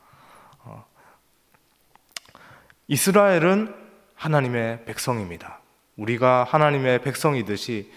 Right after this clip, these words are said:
하나님의 백성인 사실을, 그 사실을 이스라엘을 통해서 너무나 하나님께서 계속적으로 잘 보여주고 계십니다. 이 정체성은 하나님께서 그들 가운데 주권적으로,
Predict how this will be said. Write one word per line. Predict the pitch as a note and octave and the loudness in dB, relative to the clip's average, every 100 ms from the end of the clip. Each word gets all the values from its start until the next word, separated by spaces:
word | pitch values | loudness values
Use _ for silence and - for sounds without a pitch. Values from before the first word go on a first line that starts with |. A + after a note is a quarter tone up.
| - _ | -20 _
하나님의 | - C#3 C3+ C3+ A#2+ | -2 0 0 0 -2
백성인 | C3+ - D3+ C3+ | -4 0 0 0
사실을, | B2+ - B2 C3 E3+ - - - - | -2 -2 0 0 0 -4 -20 -20 -14
그 | B2+ | -10
사실을 | B2 - B2+ A#2 C#3+ - - - | -8 -4 -2 -2 -2 -8 -20 -12
이스라엘을 | G#2 - D3+ C#3+ B2+ | -10 -2 0 2 0
통해서 | B2 A2+ G2 A#2+ C#3 - - - | -2 -6 -4 -4 -6 -8 -20 -14
너무나 | A2 A#2 A#2 A2+ | -10 -8 -6 -6
하나님께서 | A#2 B2 A2+ G2+ G2 - | -4 -6 -6 -8 -12 -12
계속적으로 | G2+ D3 D3+ F3 - G#2+ F#2 F#2+ _ _ _ - | -12 -8 -6 -6 -6 -10 -10 -14 _ _ _ -18
잘 | - A2+ | -12 -8
보여주고 | B2 B2+ G#2+ G2 G2+ B2+ D#3+ - _ - | -2 -2 -2 -6 -8 -8 -10 -18 _ -14
계십니다. | G#2+ G#2+ F#2 - - - - - - - - | -12 -10 -10 -12 -14 -18 -20 -20 -20 -20 -6
이 | F3 | 0
정체성은 | F3 D#3 G3 F#3 G3+ E3+ E3+ G2 - - - - | 2 4 2 4 4 4 2 0 -8 -20 -20 -4
하나님께서 | G3+ G#3+ F#3+ F3+ F3 D#3+ D#3 D3 D3 - | 2 4 2 2 0 2 2 2 2 -2
그들 | E3+ D#3+ F#3 | -4 2 2
가운데 | D3+ B2 B2 G#2+ G#2+ G2 | 4 2 -2 -4 -4 -6
주권적으로, | - D#3 G#3+ G3 D3+ C3 A2+ G2 F2+ - | -10 -2 0 2 2 -2 -4 -6 -6 -8